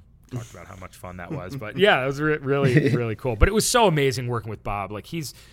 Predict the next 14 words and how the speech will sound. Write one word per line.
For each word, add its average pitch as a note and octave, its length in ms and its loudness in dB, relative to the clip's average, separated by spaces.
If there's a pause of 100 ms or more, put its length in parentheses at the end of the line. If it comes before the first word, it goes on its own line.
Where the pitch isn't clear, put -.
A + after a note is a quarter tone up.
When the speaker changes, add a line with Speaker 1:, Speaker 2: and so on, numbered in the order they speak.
(240)
Speaker 1:
he G3+ 200 0
is B2+ 140 0
just, A2 460 -8 (100)
like, G#2 360 -8 (420)
w-, C3+ 240 -16
one C#3 240 -4
of A#2+ 100 -8
the A#2+ 80 -6
most A2+ 320 -8 (160)
brilliant A2+ 480 -2 (140)
comedic G#2+ 400 -10 (240)
minds, F#2 720 -10 (140)
um, F#2+ 440 -14 (840)
and, G2+ 460 -12